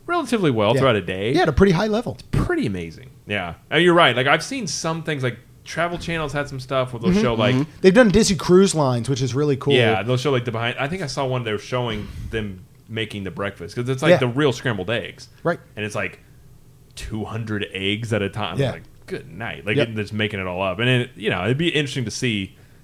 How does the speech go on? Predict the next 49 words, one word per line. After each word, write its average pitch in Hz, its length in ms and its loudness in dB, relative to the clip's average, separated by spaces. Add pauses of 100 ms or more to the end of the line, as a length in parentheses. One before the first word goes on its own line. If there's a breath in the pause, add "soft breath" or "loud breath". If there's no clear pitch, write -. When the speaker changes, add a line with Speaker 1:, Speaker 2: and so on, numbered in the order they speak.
(480 soft breath)
Speaker 1:
the 113 120 -4
sheer 143 480 2
amount 107 280 0
of - 80 -8
food 113 220 -4
for, - 80 -10
like, 92 120 -6
a 87 60 -8
buffet. 90 440 -10
Speaker 2:
Yeah. 101 160 -8 (640 soft breath)
And 160 240 2
I 139 80 -6
think 190 200 6
it 226 40 10
was, 185 360 8
let's 175 140 0
see, 147 200 4
I've 127 100 0
seen 214 200 2
one 240 160 4
on 180 60 2
Disney 185 280 2
Cruise 156 300 2
Lines, 139 400 2
and 135 200 -2
then, 135 220 2
uh, 131 160 4
my 127 120 2
good 151 220 2
buddy 151 260 6
Guy 131 220 2
Fieri, 143 560 2 (360 loud breath)
um, 143 260 4
he 175 160 12
actually 170 380 6
did 156 480 4
a 131 320 0
show 151 420 6
on 139 140 2
Food 131 220 2
Network 143 520 0
that 135 220 -2
was, 131 420 4
like, 120 260 -2
snacks 139 380 -4
in 156 60 -2
the 139 40 -2
parks. 147 360 0
Like, 117 240 -4